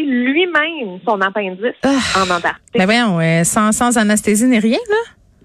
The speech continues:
Speaker 1: Ben non, parce qu'il fallait qu'il s'opère, fait qu'il pouvait pas avoir une
Speaker 2: Ah.
Speaker 1: anesthésie générale.
Speaker 2: C'est terrible.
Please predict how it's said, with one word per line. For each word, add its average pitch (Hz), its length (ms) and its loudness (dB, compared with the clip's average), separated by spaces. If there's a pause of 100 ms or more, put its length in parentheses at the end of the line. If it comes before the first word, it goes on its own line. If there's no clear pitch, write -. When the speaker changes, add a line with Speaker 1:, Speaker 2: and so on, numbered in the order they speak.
(320)
Speaker 1:
Ben 165 140 0
non, 185 120 -2 (100)
parce 196 200 -2
qu'il - 200 -10
fallait 180 200 0
qu'il - 180 -12
s'opère, 202 480 -2 (100)
fait 165 80 -2
qu'il - 120 -12
pouvait 170 180 -2
pas 180 160 -2
avoir 185 240 -2
une 196 80 -2
Speaker 2:
Ah. 285 40 2
Speaker 1:
anesthésie 180 680 -2
générale. 170 440 0
Speaker 2:
C'est 262 200 0
terrible. 202 360 -2